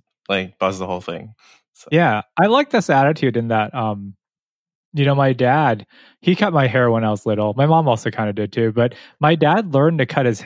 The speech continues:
Speaker 2: cut hair because, y-, you know, he cut his, you know, little brother's hair. And also, like, you know, they lived in China back in the, you know, sixties or,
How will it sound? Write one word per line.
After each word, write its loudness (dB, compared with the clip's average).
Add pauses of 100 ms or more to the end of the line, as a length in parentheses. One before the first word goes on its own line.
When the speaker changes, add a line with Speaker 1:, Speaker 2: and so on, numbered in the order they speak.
(100)
Speaker 2:
cut -2
hair 2
because, -2 (100)
y-, -6
you -2
know, 0
he -4
cut -2
his, -6
you -4
know, -4
little 0
brother's 0
hair. -2 (340)
And 4
also, 2
like, 0 (320)
you 2
know, 2
they 2
lived 0 (260)
in 0
China 0
back -2
in -2
the, -4
you -6
know, -6
sixties -4
or, -6